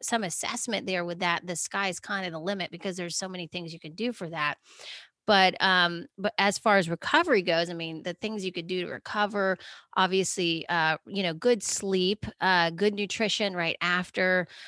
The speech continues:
um, you work out. Don't wait too long to eat. You want, wanna kind of, that helps you recover a little bit faster. I like the sauna. I like acupuncture, massage, chiropractic, all these things,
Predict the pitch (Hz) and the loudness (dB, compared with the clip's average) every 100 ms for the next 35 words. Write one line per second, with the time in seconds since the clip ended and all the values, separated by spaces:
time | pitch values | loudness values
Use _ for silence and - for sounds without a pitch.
0 | - _ 202 180 170 175 196 180 185 170 | -20 _ 4 6 4 2 -2 2 2 4
1 | 185 175 190 170 180 - 196 180 170 170 | 4 2 0 -2 -4 -4 -6 -4 -4 -6
2 | - - 180 180 180 170 165 165 160 175 | -8 -10 -6 -4 -4 -8 -8 -8 -8 -4
3 | 165 165 175 170 160 180 - 180 - 175 | -4 -4 -4 -2 -4 -6 -10 -8 -4 -4
4 | - 180 170 - 180 180 156 170 175 175 | -4 -6 -8 -4 -4 -4 -8 -6 -6 -6
5 | 175 - 185 185 190 - 185 180 - 170 | -6 -4 -2 -2 -2 -4 -4 -2 -4 -4
6 | 170 165 - 165 - - 233 208 202 185 | -6 -8 -12 -10 -8 -2 0 0 0 2
7 | 180 175 175 170 170 165 - - - - | 0 0 -4 -4 -4 -6 -10 -20 -20 -20
8 | _ - 202 - 214 - 196 185 - - | _ 2 2 2 -2 -2 -4 -2 -4 0
9 | 190 175 170 170 160 156 - 247 220 196 | 2 2 2 0 -4 -4 0 2 4 6
10 | 190 185 180 - - 233 208 214 190 185 | 6 4 2 -2 2 2 4 2 2 2
11 | 185 - 214 247 240 - 226 214 208 196 | -2 2 2 2 -4 -2 0 2 2 -4
12 | - | -8